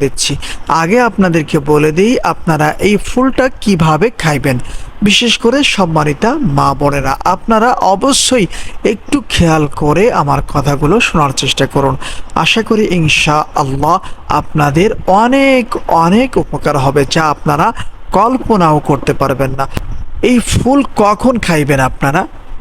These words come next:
এই ফুল অবশ্যই আপনাদেরকে যেদিন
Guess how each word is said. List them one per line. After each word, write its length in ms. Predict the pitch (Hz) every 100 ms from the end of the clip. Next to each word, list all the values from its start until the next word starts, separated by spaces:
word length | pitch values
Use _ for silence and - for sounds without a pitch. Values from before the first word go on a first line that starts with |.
| - - - - - - 208
এই 80 | 214 -
ফুল 300 | - 214 269 285 170 170
অবশ্যই 520 | 208 262 - 233 180 147
আপনাদেরকে 520 | - 151 147 143 220 277 - - - - - - - - - 156
যেদিন 280 | 220 277